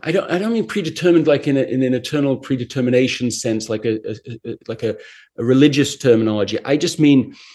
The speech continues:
y-, you know, that there is something deeply in, in our biology and our psychology that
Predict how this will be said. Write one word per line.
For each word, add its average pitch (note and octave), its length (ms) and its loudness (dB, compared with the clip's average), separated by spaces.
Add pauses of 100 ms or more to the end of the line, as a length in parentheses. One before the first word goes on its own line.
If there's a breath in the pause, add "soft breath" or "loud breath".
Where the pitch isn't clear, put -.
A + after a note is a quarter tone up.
(380 loud breath)
y-, - 240 -2
you D3+ 300 -10
know, B2+ 300 0 (1800)
that C#3 240 4
there D3 200 4
is D3+ 300 0
something G3+ 680 0 (340)
deeply F3 420 2
in, D3+ 400 4 (240)
in D3+ 140 2
our - 180 -6
biology D3 680 4
and B2 120 -2
our A#2+ 60 0
psychology C3 920 0
that A#2+ 240 -2